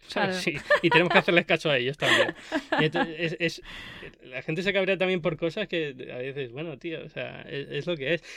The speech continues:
Speaker 1: Yo no creo que el, que el negocio del Mac lo vayan a abandonar o que no le estén dedicando interés. Creo que se han tomado decisiones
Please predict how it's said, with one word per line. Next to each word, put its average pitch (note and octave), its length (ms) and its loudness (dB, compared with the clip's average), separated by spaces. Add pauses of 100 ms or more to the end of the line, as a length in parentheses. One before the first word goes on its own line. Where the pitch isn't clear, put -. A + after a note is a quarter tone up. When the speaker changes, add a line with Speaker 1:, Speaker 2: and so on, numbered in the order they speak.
(140)
Speaker 1:
Yo D#3+ 160 6
no A3 140 8
creo G#3 200 8
que E3+ 100 4
el, C#3+ 200 -2
que D3+ 100 -2
el C3+ 220 -2
negocio C3+ 380 0
del C3+ 120 0
Mac C3 240 0 (340)
lo C#3 140 -6
vayan B2+ 200 -2
a B2+ 40 -2
abandonar B2 580 -2
o C3+ 120 -6
que B2+ 120 -6
no B2+ 80 -6
le C#3 60 -2
estén C#3 200 -6
dedicando C3 360 -4
interés. B2+ 460 -4 (420)
Creo D#3+ 200 6
que E3 80 4
se F#3+ 80 0
han F3 80 4
tomado F3 260 4
decisiones D#3+ 720 0